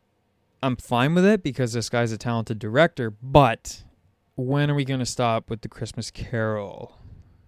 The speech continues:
We've covered that movie quite a few times. I think, I think we might wanna shut her down on The Christmas Carol eventually. I mean,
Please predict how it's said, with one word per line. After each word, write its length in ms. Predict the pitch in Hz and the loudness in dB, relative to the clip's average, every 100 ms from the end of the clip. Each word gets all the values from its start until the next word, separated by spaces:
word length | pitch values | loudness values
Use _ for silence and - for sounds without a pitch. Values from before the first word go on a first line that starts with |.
| _ _ _ _ _ _ 123 | _ _ _ _ _ _ -8
We've 140 | 113 | -6
covered 300 | - 131 127 | -2 -2 0
that 200 | 123 120 | 0 0
movie 300 | 120 110 113 | 0 -2 -4
quite 800 | - 165 165 165 160 156 151 151 | -4 -2 0 0 0 0 0 0
a 80 | 139 | 0
few 260 | 131 120 113 | 0 -2 0
times. 420 | 117 107 107 113 | 0 -2 -4 -4
I 120 | 110 | -2
think, 240 | 139 143 | -2 -2
I 160 | 127 127 | -2 -2
think 180 | 135 135 | -2 -2
we 120 | 127 | -4
might 220 | 135 139 | -2 -2
wanna 220 | 135 131 | 0 0
shut 220 | 120 135 120 | 0 -2 -2
her 80 | |
down 280 | 113 117 113 | -2 -4 -4
on 140 | 113 110 | -6 -8
The 60 | |
Christmas 400 | - 117 120 - | -8 -10 -8 -10
Carol 320 | - 110 110 147 | -8 -6 -4 -4
eventually. 640 | 139 139 127 - 110 101 | -2 0 0 -2 -8 -8
I 60 | 107 | -8
mean, 240 | 113 107 | -8 -8